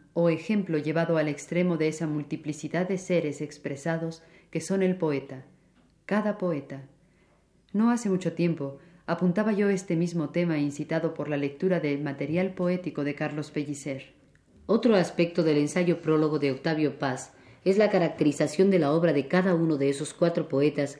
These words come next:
Speaker 2: que es Fernando Pessoa. Cada una de esas cuatro poesías se le han revelado tan diáfanamente a Paz que éste, a su vez, logra revelarnos con hermosa nitidez su más recóndita sustancia,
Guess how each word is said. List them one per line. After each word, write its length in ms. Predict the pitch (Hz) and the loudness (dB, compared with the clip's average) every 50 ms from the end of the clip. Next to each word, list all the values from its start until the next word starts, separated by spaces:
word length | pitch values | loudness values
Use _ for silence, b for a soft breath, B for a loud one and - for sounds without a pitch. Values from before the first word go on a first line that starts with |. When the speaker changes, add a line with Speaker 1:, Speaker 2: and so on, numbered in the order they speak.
| - - | -18 -2
Speaker 2:
que 220 | - 143 143 156 | 2 4 6 6
es 140 | 165 165 - | 4 4 0
Fernando 480 | 165 139 135 147 156 160 160 151 131 - | -2 0 2 2 2 2 2 0 0 -2
Pessoa. 420 | 143 131 - 131 120 117 117 117 b b b b b b b b b b b b b b _ _ | -6 -4 -2 -2 -2 -2 -6 -10 b b b b b b b b b b b b b b _ _
Cada 280 | - 208 208 214 202 | 2 2 4 4 4
una 240 | 185 185 185 180 151 | 4 4 4 4 2
de 140 | 143 143 147 | 2 2 0
esas 220 | 147 151 147 - | 0 -2 -6 -6
cuatro 280 | - 160 151 - 156 135 | -4 -4 -4 -2 -4 -4
poesías 600 | - 139 135 131 - - 156 147 135 135 135 B B B B | -2 -2 -2 -2 -2 0 0 0 0 0 -4 B B B B
se 140 | - - 151 | -2 0 2
le 120 | 156 160 | 4 4
han 100 | 170 190 | 4 4
revelado 440 | 185 190 180 170 165 165 170 170 165 | 4 2 2 2 2 2 2 0 0
tan 180 | 165 151 143 139 | 0 -2 -2 0
diáfanamente 800 | 143 156 165 175 - 175 165 147 147 151 147 143 - 143 131 | 0 0 0 0 -2 -4 -2 -2 0 -2 -2 -2 -2 -4 -4
a 100 | 127 - | -4 -6
Paz 300 | - 135 139 135 - b b b b b b b - | -6 -6 -6 -6 -10 b b b b b b b -2
que 140 | - 160 170 | 2 2 2
éste, 340 | 175 170 - - 123 - - - - | 2 0 -4 -8 -10 -10 -12 -12 -12
a 100 | 143 131 | -12 -10
su 160 | - - 135 | -6 -4 2
vez, 280 | 139 165 175 175 - B B B B B B B | 4 4 4 4 0 B B B B B B B
logra 260 | - 185 196 208 214 | 2 4 4 4 4
revelarnos 600 | 202 196 185 170 165 165 170 175 185 180 180 - | 4 2 2 2 2 2 2 2 2 0 0 0
con 160 | - - 160 156 | -2 0 0 0
hermosa 420 | 143 143 147 160 170 175 - 185 | 0 0 0 0 -2 -2 -2 -2
nitidez 600 | 170 160 151 151 143 131 143 143 151 - B B B B | -2 -2 -2 -2 -2 0 0 -2 -2 -6 B B B B
su 180 | - - - 139 | -14 -6 -2 0
más 220 | 151 160 180 170 | 0 2 0 0
recóndita 540 | 170 165 - - 170 165 160 151 135 - 131 | -2 -4 -2 0 0 0 0 0 -2 -4 -6
sustancia, 600 | 131 - 127 - - 131 123 123 123 - 131 127 | -10 -10 -14 -8 -6 -6 -6 -4 -6 -8 -8 -10